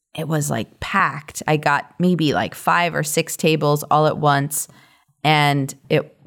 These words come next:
got really busy. So he waited and he asked me for my information, my email and stuff.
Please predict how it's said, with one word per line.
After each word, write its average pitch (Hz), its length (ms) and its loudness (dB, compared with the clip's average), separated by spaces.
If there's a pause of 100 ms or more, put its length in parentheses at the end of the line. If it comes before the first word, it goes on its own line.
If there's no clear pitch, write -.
(120)
got 139 240 0
really 139 240 2
busy. 143 500 0
So 147 180 0
he 165 180 0
waited 214 540 0
and 165 120 2
he 156 120 -2
asked 151 360 -2
me 147 400 -2
for 139 180 -4
my 131 360 -2 (520)
information, 147 880 -2 (100)
my 147 140 0
email 151 500 4
and 143 140 0
stuff. 147 400 -2